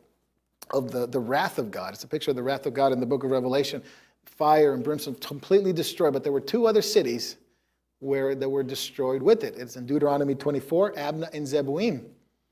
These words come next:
The only city that was spared was the city that Lot ran to. Remember?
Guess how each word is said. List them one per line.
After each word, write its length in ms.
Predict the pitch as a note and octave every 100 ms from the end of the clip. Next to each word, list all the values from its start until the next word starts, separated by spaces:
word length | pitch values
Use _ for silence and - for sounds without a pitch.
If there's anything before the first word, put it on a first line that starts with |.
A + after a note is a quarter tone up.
| _ _ _ -
The 120 | A#2
only 160 | D3
city 320 | F#3+ - F3 F3
that 160 | D#3+
was 180 | D3+ C#3
spared 480 | - E3+ C#3 A#2+ A#2+
was 360 | B2 A#2+ - -
the 60 | B2+
city 320 | - C#3+ C3
that 240 | B2+ -
Lot 480 | B2 C3 A#2+ - - _ _ _ _ - - - _ _ _ _ _ _
ran 280 | - C3 A#2+ G#2+
to. 100 | G2+ _ _ _ _ -
Remember? 320 | C3+ D3 E3+